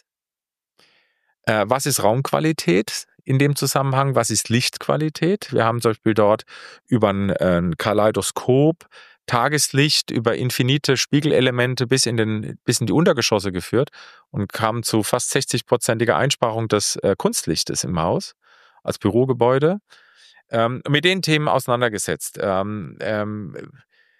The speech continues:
und das, das hat mich gereizt. Das wollte ich unbedingt erfahren, wie man damit umgeht und was man da lernen kann. Und ich glaube, wir haben viele, viele Aspekte da mitgenommen, weil wir,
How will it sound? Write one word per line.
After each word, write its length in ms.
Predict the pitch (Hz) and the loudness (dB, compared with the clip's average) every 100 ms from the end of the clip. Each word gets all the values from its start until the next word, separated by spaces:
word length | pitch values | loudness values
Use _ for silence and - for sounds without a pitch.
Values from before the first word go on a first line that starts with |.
| _ _ _ _ - | _ _ _ _ -4
und 140 | 117 | 0
das, 220 | 139 - | 0 0
das 200 | - 135 | 0 0
hat 100 | 151 | 0
mich 140 | 143 - | -2 -2
gereizt. 480 | 123 123 92 - | 0 2 0 -2
Das 120 | - - | -6 0
wollte 140 | 127 | 0
ich 80 | 131 | 2
unbedingt 340 | 131 131 127 | 0 0 2
erfahren, 600 | 107 - 113 113 127 110 | 0 2 4 4 2 -2
wie 60 | 113 | 0
man 160 | 110 | 0
damit 260 | 104 104 107 | 0 0 0
umgeht 420 | 123 135 135 135 | 0 2 2 2
und 240 | 110 113 - | 0 -2 0
was 180 | 113 | 0
man 120 | 117 110 | 0 0
da 100 | 104 | 2
lernen 360 | 95 101 113 | 2 0 -2
kann. 300 | 107 107 120 | -2 -2 -2
Und 240 | 117 107 - | -2 -4 -6
ich 80 | |
glaube, 200 | - 123 | -2 0
wir 80 | 127 | 2
haben 200 | 120 117 | 0 -2
viele, 340 | 110 - 170 160 | -4 0 2 2
viele 340 | - 135 135 | 2 2 2
Aspekte 480 | 110 - 139 - 127 | 2 -2 -4 -2 -2
da 100 | 104 | 0
mitgenommen, 540 | 127 - 151 143 147 | -2 -2 0 0 2
weil 220 | 131 120 | 2 0
wir, 260 | 117 127 127 | 2 2 2